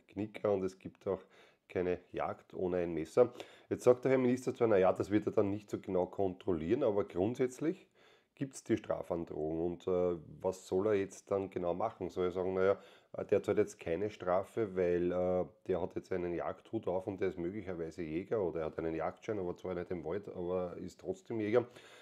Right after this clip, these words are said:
Also soll der Schwachsinn sein. Wenn ich jetzt in Tracht bin und einen Knicker einstecken habe, ist das dann in Ordnung oder nicht?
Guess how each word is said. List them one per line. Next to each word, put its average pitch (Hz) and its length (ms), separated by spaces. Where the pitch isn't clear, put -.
Also 95 220
soll 95 220
der 95 100
Schwachsinn - 540
sein. 73 260
Wenn 95 160
ich 117 160
jetzt 123 200
in 107 100
Tracht 90 380
bin 123 120
und 110 120
einen 98 180
Knicker 113 320
einstecken 117 480
habe, 113 220
ist 98 160
das 92 100
dann 98 160
in 95 80
Ordnung 98 300
oder 87 160
nicht? 113 320